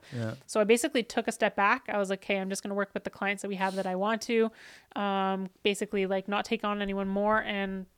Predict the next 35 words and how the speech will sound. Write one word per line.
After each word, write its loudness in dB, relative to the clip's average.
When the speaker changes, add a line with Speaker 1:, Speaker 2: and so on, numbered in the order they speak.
Speaker 2:
kind -4
of, -6
like, -2
step -4
back -2
to -10
being, -6
like, -8
a -8
solo -4
business -6
again." -10
'Cause 2
I 2
kind 2
of 2
felt 0
like 2
for 0
a 4
long 0
time, 0
uh, 0
especially -4
coming -4
from -4
the -2
athlete 0
world 2
and -4
the -2
mindset -4
that 2
I 2
had, 2